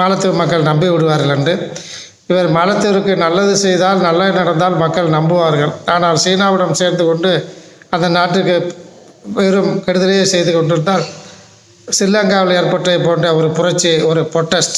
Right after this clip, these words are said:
இங்கேயும் ஏற்படக்கூடிய வாய்ப்பு உள்ளது. அந்த தருணத்திற்காக இந்தியா காத்து கொண்டிருக்கிறது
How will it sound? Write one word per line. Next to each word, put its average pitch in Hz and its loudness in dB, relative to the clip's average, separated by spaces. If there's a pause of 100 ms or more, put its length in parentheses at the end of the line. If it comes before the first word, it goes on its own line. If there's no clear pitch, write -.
(120)
இங்கேயும் 165 0
ஏற்படக்கூடிய 156 -2 (120)
வாய்ப்பு 156 0 (120)
உள்ளது. 151 0 (840)
அந்த 196 2 (100)
தருணத்திற்காக 185 0 (240)
இந்தியா 175 0 (140)
காத்து 165 0
கொண்டிருக்கிறது 147 0